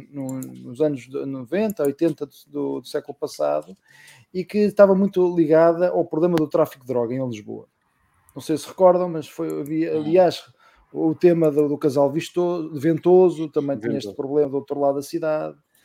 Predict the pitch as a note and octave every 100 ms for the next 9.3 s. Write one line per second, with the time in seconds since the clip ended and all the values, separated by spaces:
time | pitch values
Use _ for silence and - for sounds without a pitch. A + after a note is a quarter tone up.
0 | _ C#3+ _ - D#3+ E3 F3+ E3+ E3+ E3+
1 | E3+ E3+ E3+ F3 E3+ E3 D#3+ C3 - D#3
2 | D3+ - C3+ D#3+ D#3 - D3 D3 C#3 D3
3 | D3+ D3 C3+ D#3 C#3 C3 C#3 C3+ B2+ -
4 | C#3 B2+ C#3 C#3+ C#3 C#3 B2+ A#2 C#3 C#3+
5 | B2+ C#3 B2 - B2+ B2 C#3 - B2+ A#2
6 | B2+ B2 C3 C3 - C#3+ C#3+ C#3+ C#3+ C#3+
7 | _ _ _ - F3+ E3+ - E3+ E3 C#3+
8 | C#3 C#3+ - C3+ D3 C#3+ C#3+ C#3+ C3 A#2+
9 | A#2 G#2 -